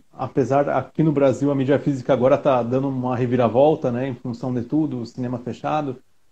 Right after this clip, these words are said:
e-, eu vejo ainda que a mídia física é uma pon-, uma pa-, parte forte da Disney, né? E-, eles sempre investiram em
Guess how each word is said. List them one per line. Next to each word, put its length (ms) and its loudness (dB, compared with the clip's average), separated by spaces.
e-, 160 -2
eu 160 2
vejo 240 6
ainda 160 0
que 80 -2
a 20 2
mídia 220 2
física 400 -2
é 120 2
uma 500 -2
pon-, 220 6
uma 340 -2
pa-, 220 0
parte 340 0
forte 360 2
da 100 2
Disney, 420 0
né? 240 -4
E-, 60 -2
eles 280 0
sempre 240 4
investiram 460 4
em 340 0